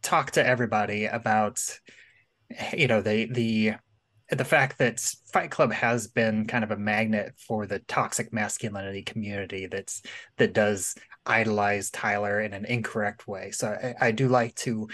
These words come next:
help counter that by allowing the guests to share an example of positive masculinity, either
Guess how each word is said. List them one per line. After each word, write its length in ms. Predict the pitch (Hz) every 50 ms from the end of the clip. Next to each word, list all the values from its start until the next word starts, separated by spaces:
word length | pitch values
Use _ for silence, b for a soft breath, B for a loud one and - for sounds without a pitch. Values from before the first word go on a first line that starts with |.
| B B B B B B B
help 260 | - 156 143 143 -
counter 480 | - - - 165 147 151 151 143 131
that 420 | 110 117 113 110 107 110 110 - - - -
by 380 | - 120 113 113 113 113 110 110
allowing 400 | - 123 107 113 110 107 113 110
the 100 | 107 98
guests 460 | 95 104 101 101 - - - - - - - -
to 380 | - 123 113 110 107 107 104 B B B B B B B B B B
share 240 | B - - 196 160
an 60 | 156
example 460 | 143 123 117 123 120 120 120 123 120 113
of 320 | - 113 110 107 - _
positive 500 | - - - 196 185 147 120 107 107 95
masculinity, 920 | 104 107 101 101 - - - 131 104 95 98 98 95 90 95 98 101 101 - 117
either 360 | 113 107 104 104 104 101